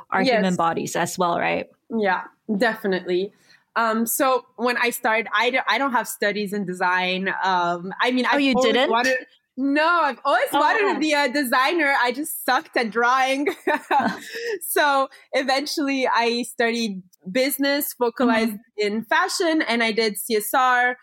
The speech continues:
Speaker 2: But I think, you know, I've always been very creative. So at the beginning, I was like, "Okay, what do we do here?" And, uh, you know, you just put together things. And I, I'm not gonna lie,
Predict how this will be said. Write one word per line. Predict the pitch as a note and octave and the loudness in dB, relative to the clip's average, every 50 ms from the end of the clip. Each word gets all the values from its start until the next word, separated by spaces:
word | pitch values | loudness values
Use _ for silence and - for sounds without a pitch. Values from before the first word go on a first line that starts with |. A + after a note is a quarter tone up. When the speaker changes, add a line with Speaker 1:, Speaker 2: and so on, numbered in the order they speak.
| _ _ | _ _
Speaker 2:
But | G#3+ G3 B3 A3+ G#3+ - - | -4 0 0 0 0 0 0
I | A3 B3 | -2 -2
think, | - - G#3+ D#4 E4 E4 - - - - | 0 0 0 2 2 0 -2 -6 -6 -2
you | C4 C4 | 0 0
know, | B3 A#3 A3 - | 2 2 2 2
I've | A#3 B3 - - | 0 -2 0 0
always | B3+ C#4 C#4 C#4+ B3+ - - - - - - F#3 | 0 2 2 0 -2 -4 -10 -12 -14 -12 -6 -2
been | A#3 A#3+ A#3+ G#3+ | 0 0 0 0
very | A3 A3+ A#3 B3+ | 0 0 0 0
creative. | B3 - - C4+ A#3+ A#3+ A#3 A3 G#3+ G#3+ G#3+ G#3+ A3 - _ _ | -2 -6 -4 -2 0 2 2 2 2 2 0 -2 -6 -14 _ _
So | _ - D4 B3+ A#3+ A#3 - | _ -4 -2 0 2 2 2
at | A3+ G3 | 2 0
the | A#3 A3+ | 0 0
beginning, | G3+ A#3+ G3+ A3+ A3+ A3+ A3+ A3+ A3+ | 0 0 0 0 0 2 0 0 0
I | - - G#3+ G#3 | 0 0 2 2
was | G#3 G#3+ G#3 G3+ - | 2 0 0 -2 -2
like, | G#3 F#3+ F#3 F#3 F3+ - - _ _ _ _ - _ _ - D#4+ G#4 | -2 0 0 -2 -4 -6 -12 _ _ _ _ -20 _ _ -2 0 0
"Okay, | C5 - A4 E4 D4+ D#4 D#4+ F#4 F#4+ F#4+ | 0 2 2 2 4 2 2 2 2 2
what | D#4+ E4+ F4 F4 | 2 2 2 2
do | G4 E4+ | 2 2
we | F4 D#4+ | 2 2
do | C#4 D#4 D#4+ E4+ E4+ - | 2 2 0 0 0 0
here?" | D4+ E4+ G#4+ G4+ D4 B3+ B3 B3+ B3 - - | 0 0 2 2 2 2 2 2 0 0 0
And, | A#3 A#3+ A#3+ A#3+ A#3+ B3 A#3 - - _ _ _ _ _ _ _ _ - A#3 | 0 0 2 2 0 0 -2 -4 -8 _ _ _ _ _ _ _ _ -2 0
uh, | |
you | C4 C4+ C#4+ | 2 2 4
know, | C#4 C4 | 2 2
you | B3+ C4+ A#3+ | 2 2 0
just | C4+ C4+ C#4 - - | 0 -2 -4 -4 -2
put | E4 - - | -4 -4 -2
together | - D#4 A#3+ C4 C4 B3+ B3+ C4 B3+ B3+ | -2 -2 0 2 2 2 2 2 0 0
things. | - C4 A#3+ A#3+ A#3 A#3+ B3 B3+ A#3 - - F3+ | 2 2 4 4 4 2 2 -2 -2 -4 -2 -2
And | G#3+ A3 A3+ A#3 A3+ - | 0 0 0 0 0 0
I, | A#3+ A#3+ - - | 0 -2 0 0
I'm | A3+ B3+ C4+ | 0 2 2
not | C4+ B3+ C4+ C4 A#3+ | 2 2 2 0 0
gonna | B3+ B3+ B3+ A#3+ | 0 0 2 2
lie, | A3+ G#3+ G#3 G#3+ G#3+ G#3+ A3+ A3+ | 2 4 4 4 2 2 2 0